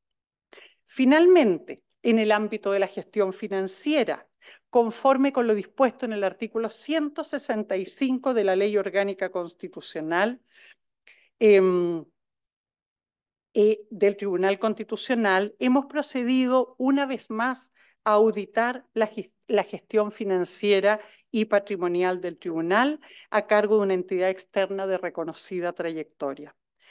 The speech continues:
Esta auditoría nos ha permitido contar con una opinión, eh,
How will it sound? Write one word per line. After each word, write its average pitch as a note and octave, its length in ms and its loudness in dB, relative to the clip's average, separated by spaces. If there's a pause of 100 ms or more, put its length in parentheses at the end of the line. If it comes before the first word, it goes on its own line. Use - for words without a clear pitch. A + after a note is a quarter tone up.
(380)
Esta C#4 340 2
auditoría B3 760 2 (220)
nos G3 180 -2
ha G#3+ 140 2
permitido A3 680 -4
contar G#3 500 0
con G#3 120 -2
una F3+ 200 0
opinión, F3 500 -4 (180)
eh, F#3+ 160 -12